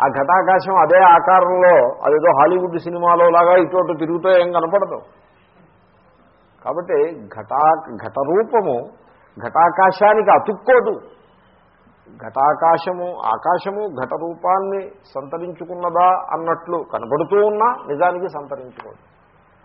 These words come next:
కాబట్టి ఘటము యొక్క రూపాన్ని మనము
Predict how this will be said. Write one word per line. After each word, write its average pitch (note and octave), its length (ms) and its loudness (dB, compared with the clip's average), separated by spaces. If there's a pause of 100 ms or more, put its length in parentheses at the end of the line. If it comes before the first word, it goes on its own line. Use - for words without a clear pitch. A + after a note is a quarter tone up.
(760)
కాబట్టి D3 480 -8 (200)
ఘటము C#3+ 260 -12
యొక్క E3+ 260 -8
రూపాన్ని C#3+ 720 -6 (380)
మనము B2+ 380 -10